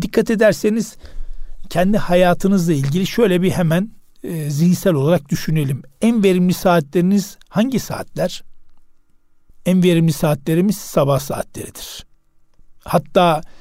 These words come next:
çok erken, mesela diyelim ki sabah namazını kıldınız, ondan sonra işe başladınız. Bu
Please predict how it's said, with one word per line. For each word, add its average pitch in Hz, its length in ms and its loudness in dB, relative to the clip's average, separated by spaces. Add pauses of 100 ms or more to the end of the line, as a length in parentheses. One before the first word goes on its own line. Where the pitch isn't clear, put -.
(640)
çok - 240 0 (200)
erken, 160 640 0 (280)
mesela 151 360 -4
diyelim 156 180 -2
ki 143 120 -6
sabah 160 320 0
namazını 156 460 0
kıldınız, 151 640 -4 (100)
ondan 147 340 -8
sonra 165 280 -6
işe 165 380 -4
başladınız. 175 800 -6 (680)
Bu 190 300 2